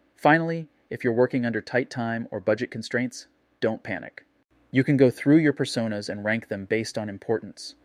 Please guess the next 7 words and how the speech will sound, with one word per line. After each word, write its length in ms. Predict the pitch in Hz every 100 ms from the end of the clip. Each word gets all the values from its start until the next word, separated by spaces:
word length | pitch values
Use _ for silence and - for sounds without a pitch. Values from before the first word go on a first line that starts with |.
| _ _ - - -
While 180 | 127 135
it's 140 | 131
ideal 380 | 131 123 139 156
to 100 | 139
consider 400 | 131 117 127 120
them 160 | 104
all, 300 | 107 98 92